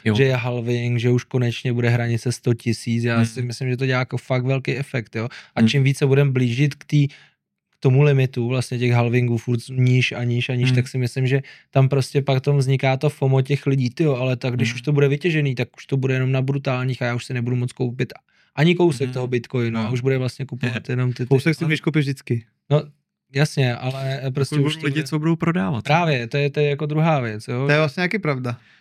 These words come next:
Speaker 1: Protože reálně ta cena je jenom střed nabídky a poptávky. Takže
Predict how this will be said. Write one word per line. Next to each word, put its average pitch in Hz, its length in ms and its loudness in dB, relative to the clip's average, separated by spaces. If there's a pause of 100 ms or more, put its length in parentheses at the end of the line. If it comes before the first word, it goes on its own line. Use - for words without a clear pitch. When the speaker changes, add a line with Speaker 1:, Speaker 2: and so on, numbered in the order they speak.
(120)
Speaker 1:
Protože 139 380 2 (120)
reálně 139 460 4
ta 160 120 0
cena 147 220 2
je - 20 6
jenom 156 200 6
střed - 340 -2
nabídky 143 380 2
a 151 40 2
poptávky. 139 640 0 (220)
Takže 123 280 4